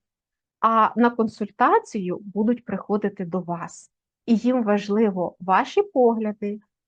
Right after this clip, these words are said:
ваш досвід, ваше ставлення, те, як ви про це говорите. Інколи буває так, що одну й ту саму тему висвітлюють два спеціалісти, і їх розуміють абсолютно різні люди.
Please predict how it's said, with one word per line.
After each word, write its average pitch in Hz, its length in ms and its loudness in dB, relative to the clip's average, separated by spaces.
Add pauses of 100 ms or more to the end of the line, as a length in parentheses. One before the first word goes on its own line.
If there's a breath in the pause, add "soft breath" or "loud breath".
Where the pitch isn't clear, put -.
(180)
ваш 269 320 2
досвід, 240 760 0 (520)
ваше 233 340 2
ставлення, 214 920 0 (100)
те, 269 140 2
як 233 280 -2
ви 196 220 4
про 196 180 -4
це 170 200 -8
говорите. 165 640 -8 (720 loud breath)
Інколи 339 400 6
буває 277 400 4
так, 403 340 4
що - 200 0
одну 254 300 4
й 359 40 2
ту 277 140 -4
саму 220 1000 0 (120)
тему 247 440 2
висвітлюють 220 800 -2
два 233 200 4
спеціалісти, 196 1080 -2 (560)
і 254 380 0
їх 240 320 0
розуміють 240 600 -2
абсолютно 214 640 -4
різні 190 360 -4
люди. - 320 -12